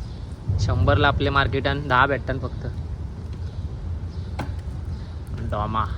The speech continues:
आणि तुम्ही आहे ना, ट्रेनमधून शी कचरा टाकायचा कमी करा जरा. ह्या बघा काय, कचरा जास्ती, बाव कमी. बघा,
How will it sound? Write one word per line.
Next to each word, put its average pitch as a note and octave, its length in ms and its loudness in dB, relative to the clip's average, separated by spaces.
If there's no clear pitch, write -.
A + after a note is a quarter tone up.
आणि C3 240 -6
तुम्ही C#3 200 0
आहे D3 100 0
ना, C#3+ 220 0
ट्रेनमधून D3 460 0
शी D#3+ 100 -4
कचरा D3+ 320 0
टाकायचा C#3 320 2
कमी C#3 220 -2
करा C#3 200 0
जरा. C#3+ 180 -2
ह्या A#2+ 160 -4
बघा C3+ 240 -2
काय, C#3+ 180 -2
कचरा D3 320 0
जास्ती, D3+ 460 -2
बाव C3 340 4
कमी. C3 340 -2
बघा, F3+ 340 -4